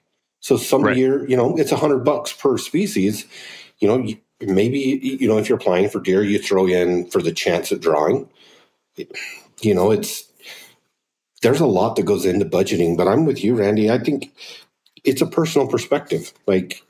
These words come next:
Speaker 1: I, I may think desert bighorns are the coolest animal in the world, and, you know, Nate may not. You know, he may wanna just chase buffalo or something. So I don't,
Speaker 2: <laughs>
Speaker 1: I, I, I think it's, it,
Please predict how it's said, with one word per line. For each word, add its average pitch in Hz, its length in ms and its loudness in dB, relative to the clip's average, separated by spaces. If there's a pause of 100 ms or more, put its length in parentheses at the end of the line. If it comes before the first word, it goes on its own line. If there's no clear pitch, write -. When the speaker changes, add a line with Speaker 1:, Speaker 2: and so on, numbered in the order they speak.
(120)
Speaker 1:
I, - 80 -10 (680)
I 131 160 4
may 127 220 2
think 120 300 0
desert 104 300 0
bighorns 107 400 0
are 95 80 0
the 82 80 -2
coolest 101 340 0
animal 95 360 2
in 85 60 2
the 80 60 2
world, 80 440 2
and, 80 340 -2 (1160)
you 92 160 0
know, 73 100 2
Nate 87 440 0
may 80 180 0
not. 92 360 0 (140)
You 80 120 -2
know, 82 320 0 (540)
he - 160 0
may 87 180 2
wanna 82 300 2
just 85 260 -2
chase 90 260 0
buffalo 76 380 0
or 73 160 0
something. - 500 -6
So - 200 2 (460)
I 113 140 4
don't, 117 480 0 (180)
Speaker 2:
<laughs> - 180 -12
Speaker 1:
I, 139 260 0 (100)
I, 156 280 0 (680)
I - 100 2
think 165 260 -2
it's, - 400 -4
it, 120 420 0